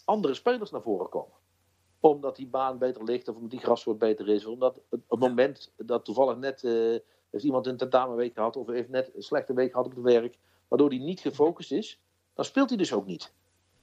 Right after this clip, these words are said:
Ja, en, eh, ja, dat is, dat is, dat is een enorme belangrijke pijler geweest voor, eh, voor het succes van, van de Roosendaals vorig jaar om, om landskampioen te worden. Om, om door te stromen van de eerste klasse naar de hoofdklasse. En direct landskampioen te worden.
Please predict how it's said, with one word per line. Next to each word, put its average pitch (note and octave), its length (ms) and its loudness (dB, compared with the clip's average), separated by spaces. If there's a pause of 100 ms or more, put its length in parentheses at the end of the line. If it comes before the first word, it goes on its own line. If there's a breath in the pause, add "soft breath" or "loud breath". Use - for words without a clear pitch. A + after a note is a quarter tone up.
(140)
Ja, E3 200 4
en, D3 340 0
eh, B2+ 540 0
ja, F3+ 240 -2
dat D3 180 -2
is, C3 160 -10
dat C#3+ 160 0
is, C#3+ 100 2 (100)
dat D3 180 4
is C3+ 120 -4
een C3 80 -16
enorme D#3 560 0
belangrijke D3+ 480 0
pijler - 320 -2
geweest G#2 400 0
voor, C3+ 360 4 (420 loud breath)
eh, B2 100 6
voor C3+ 160 -2
het A#2 100 -2
succes E3 340 -4
van, A#2 260 -4
van A#2 120 -2
de G#2+ 60 0
Roosendaals D#3 460 0
vorig G2+ 220 -4
jaar G#2+ 140 2
om, A#2 120 -4
om B2+ 120 -6
landskampioen D#3+ 460 0
te F2+ 60 -8
worden. F2+ 220 -2
Om, C3+ 100 -6
om A#2+ 200 -4
door D#3+ 160 2
te D3+ 60 -8
stromen A#2 280 0
van A2 100 -6
de A#2 80 -2
eerste D#3+ 180 -2
klasse C3 260 0
naar C3 80 -12
de B2 60 -8
hoofdklasse. A2+ 460 -8 (280 loud breath)
En C3+ 140 0
direct E3 640 0 (100)
landskampioen F3 480 0
te F2 80 -10
worden. D#2 200 -8